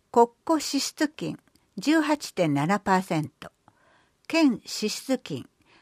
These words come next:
八点三パーセントなどです。県支出金は、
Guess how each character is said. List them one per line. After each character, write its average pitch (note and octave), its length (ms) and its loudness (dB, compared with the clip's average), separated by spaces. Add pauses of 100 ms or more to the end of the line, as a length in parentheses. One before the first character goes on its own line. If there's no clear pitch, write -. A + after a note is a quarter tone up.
八 - 400 -2
点 E3+ 220 0
三 A#3 320 4
パ C4+ 180 0
ー C4 60 -2
セ B3 180 2
ン A3+ 60 -2
ト E3+ 200 -4
な E3 160 2
ど D#3 120 -2
で D3 160 -8
す。 - 260 -20 (960)
県 C#4+ 300 4
支 - 260 -4
出 - 300 -4
金 E3+ 260 -4
は、 C3+ 220 -4